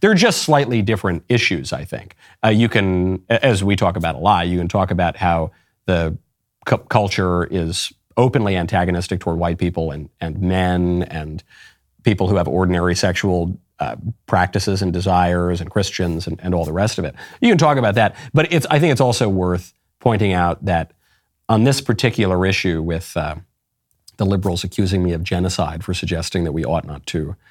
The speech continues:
uh, we, we ought not to indulge the transgender false anthropology.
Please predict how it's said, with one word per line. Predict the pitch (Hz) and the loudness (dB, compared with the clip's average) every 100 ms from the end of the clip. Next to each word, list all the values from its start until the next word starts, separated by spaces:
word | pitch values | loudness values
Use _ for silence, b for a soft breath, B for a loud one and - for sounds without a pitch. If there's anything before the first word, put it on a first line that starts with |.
| b b b _ | b b b _
uh, | 85 80 76 98 _ _ | -4 -4 -6 -10 _ _
we, | 101 90 | -4 -2
we | 101 | 2
ought | 90 82 | 2 0
not | 82 | -2
to | 101 | -2
indulge | 90 82 87 90 87 | -2 0 0 0 -2
the | - | -6
transgender | 85 - 90 87 - 90 85 80 | -6 -4 -2 -4 -4 -4 -4 -4
false | - 92 87 90 | -2 -2 -2 -6
anthropology. | 78 - - 82 87 87 73 60 | -6 -8 -4 -2 0 -2 -4 -8